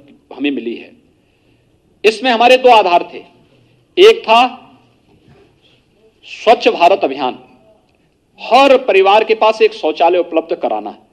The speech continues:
और दूसरा था शुद्ध पेयजल की आपूर्ति। अड़तीस जनपदों में प्रतिवर्ष बारह सौ से पन्द्रह सौ जिन बच्चों की मौत होती थी, एक सौ पन-, एक से पन्द्रह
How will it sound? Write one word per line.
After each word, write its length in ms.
और 180
दूसरा 420
था 160
शुद्ध 380
पेयजल 380
की 160
आपूर्ति। 500
अड़तीस 640
जनपदों 500
में 320
प्रतिवर्ष 520
बारह 500
सौ 160
से 140
पन्द्रह 400
सौ 200
जिन 240
बच्चों 400
की 120
मौत 260
होती 200
थी, 160
एक 220
सौ 160
पन-, 280
एक 240
से 140
पन्द्रह 380